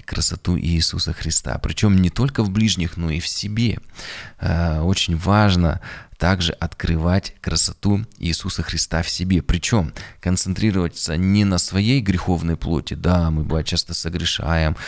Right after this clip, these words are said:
Все несовершенства есть от, э, греховной, э, плоти в результате, м, которая стала греховной в результате первородного повреждения.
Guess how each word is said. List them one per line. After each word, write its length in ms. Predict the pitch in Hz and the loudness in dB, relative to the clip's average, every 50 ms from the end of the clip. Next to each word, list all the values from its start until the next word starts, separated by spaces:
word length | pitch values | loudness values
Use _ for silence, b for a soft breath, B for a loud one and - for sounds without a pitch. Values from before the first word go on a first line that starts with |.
| B B B B | B B B B
Все 160 | - - 85 | -8 -2 0
несовершенства 720 | 87 85 82 - 85 85 85 - - 101 104 98 - - 80 | 2 2 2 2 2 2 0 2 2 2 2 2 0 0 -2
есть 380 | 80 82 87 85 82 - - | 0 2 2 0 0 0 -4
от, 160 | - 67 - - | -6 -6 -6 -8
э, 360 | - 67 67 69 69 64 64 73 | -8 -4 -4 -2 -2 -2 -4 -2
греховной, 760 | 82 92 87 82 - - 92 101 98 85 85 78 71 71 71 B B B B B B B - | -2 -2 -2 -2 -4 0 2 2 2 2 2 0 0 -2 -2 B B B B B B B -8
э, 920 | - - 76 76 78 78 76 76 76 76 73 73 73 73 71 71 71 71 69 - | -6 -4 -4 -4 -4 -4 -4 -4 -6 -6 -6 -6 -6 -6 -4 -4 -6 -6 -4 -2
плоти 300 | - 98 120 120 - - | 2 4 4 2 2 0
в 60 | - | -2
результате, 600 | 85 82 - 87 85 - - 95 95 - - 85 | -2 0 0 0 0 2 2 0 2 0 -2 -2
м, 180 | 80 76 - - - 50 50 69 | -2 -2 -4 -6 -10 -10 -8 -4
которая 240 | - 87 - 82 82 | -4 -4 -2 -2 -2
стала 240 | - - 85 85 85 | -2 0 0 0 0
греховной 420 | 85 87 85 - - 95 92 87 | 2 0 0 2 2 2 4 2
в 60 | 78 78 | 2 0
результате 400 | 82 - - - 85 82 - - | -2 -4 0 0 0 0 0 0
первородного 880 | - 87 85 87 85 85 85 87 95 90 85 90 92 90 85 85 90 82 | -2 0 2 2 2 2 2 2 0 2 2 2 4 4 4 4 2 2
повреждения. 880 | - 85 85 82 82 87 90 87 - - 90 90 80 69 58 52 | 2 0 0 0 0 0 -2 -2 -2 0 0 0 0 -2 -4 -6